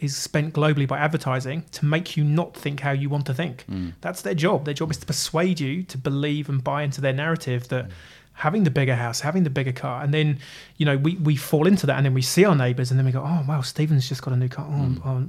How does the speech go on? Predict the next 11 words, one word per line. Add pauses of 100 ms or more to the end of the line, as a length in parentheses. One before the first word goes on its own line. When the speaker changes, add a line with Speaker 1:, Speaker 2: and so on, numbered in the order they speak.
(120)
Speaker 1:
oh,
maybe
I
should
get
a
new
car."
Speaker 2:
Mm. (300)
Speaker 1:
Whereas
actually,